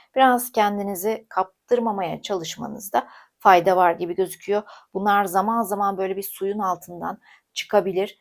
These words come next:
su yüzüne çıkabilir. Zaman zaman sizi böyle bir dürtebilir bu tarz duygular. O yüzden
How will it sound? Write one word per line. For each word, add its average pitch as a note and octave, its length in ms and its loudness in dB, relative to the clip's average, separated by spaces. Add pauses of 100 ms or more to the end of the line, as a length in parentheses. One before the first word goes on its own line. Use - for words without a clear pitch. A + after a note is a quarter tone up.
su - 200 -10
yüzüne F#3 400 -4
çıkabilir. F#3 600 -4 (140)
Zaman F3+ 380 -2
zaman F#3+ 300 -2
sizi F3+ 240 -6
böyle F3+ 200 -2
bir E3 140 -12
dürtebilir F#3 580 -6
bu F3+ 120 -14
tarz D3+ 320 -8
duygular. D#3 500 0 (360)
O A3+ 120 0
yüzden E3+ 320 -4